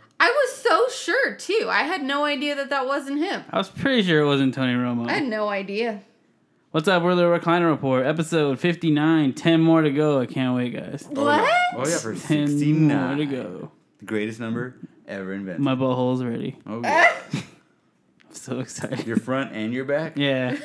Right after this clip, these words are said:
Speaker 2: both of my buttholes.
Speaker 3: Oh, wow.
Speaker 1: Look
Speaker 2: Yeah.
Speaker 1: at Mustachio. He's like, "What? You said a bad
Speaker 2: Yeah.
Speaker 1: word."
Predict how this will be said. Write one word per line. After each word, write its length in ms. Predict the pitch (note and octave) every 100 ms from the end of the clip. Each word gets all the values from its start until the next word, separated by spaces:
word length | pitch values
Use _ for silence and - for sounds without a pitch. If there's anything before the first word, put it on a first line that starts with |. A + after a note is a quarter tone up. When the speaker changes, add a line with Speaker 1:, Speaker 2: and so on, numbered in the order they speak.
| -
Speaker 2:
both 260 | C#3 C#3+ E3
of 60 | D#3
my 120 | C#3
buttholes. 520 | C3 A#2+ A#2+ B2 D3 - - G#4+ A4+ - -
Speaker 3:
Oh, 100 | -
wow. 240 | G2 G#3+ -
Speaker 1:
Look 180 | - C4
Speaker 2:
Yeah. 120 | B3+
Speaker 1:
at 80 | D4+
Mustachio. 800 | A4 G#4+ C4+ G#3+ D4+ D4 - F#4
He's 200 | D#4 C4
like, 220 | G3+ G3+
"What? 420 | F#3+ G3 A#4+ A4
You 200 | A#3 D#4+
said 300 | E4+ D4+ F3+
a 20 |
bad 80 | F#3+
Speaker 2:
Yeah. 300 | C#3+ B3 C#4+
Speaker 1:
word." 500 | C#4+ A#3+ G#3 G3 G#3